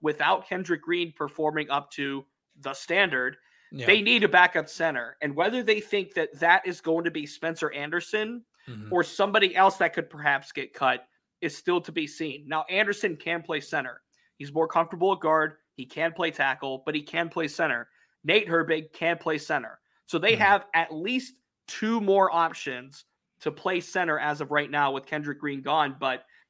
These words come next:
Speaker 1: look, if there's comfortability with Kenny Pickett, this, this, this is literally the Jared Wayne argument for me from the draft.
Speaker 2: Yeah.
Speaker 1: In the seventh round, if you, if you feel Jared Wayne is a guy for Kenny Pickett at wide receiver, you know,
Speaker 2: Mm-hmm.
Speaker 1: good connection, good rapport,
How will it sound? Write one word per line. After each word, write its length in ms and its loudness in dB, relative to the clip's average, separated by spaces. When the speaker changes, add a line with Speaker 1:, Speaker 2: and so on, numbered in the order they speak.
Speaker 1:
look, 240 6
if 100 -2
there's 160 0
comfortability 720 2
with 160 -2
Kenny 240 -6
Pickett, 400 0
this, 180 4
this, 280 -2
this 180 4
is 160 -10
literally 300 4
the 100 -4
Jared 360 0
Wayne 200 -2
argument 440 -2
for 160 -6
me 220 -4
from 420 -2
the 80 -6
draft. 320 4
Speaker 2:
Yeah. 220 -6
Speaker 1:
In 120 2
the 80 0
seventh 400 2
round, 420 6
if 200 -4
you, 160 -4
if 140 -2
you 160 -8
feel 280 2
Jared 400 0
Wayne 300 0
is 140 -4
a 60 -6
guy 240 2
for 160 -6
Kenny 240 -6
Pickett 340 -4
at 100 -6
wide 200 2
receiver, 600 -4
you 80 -8
know, 100 0
Speaker 2:
Mm-hmm. 100 -10
Speaker 1:
good 240 0
connection, 520 -2
good 200 -4
rapport, 520 0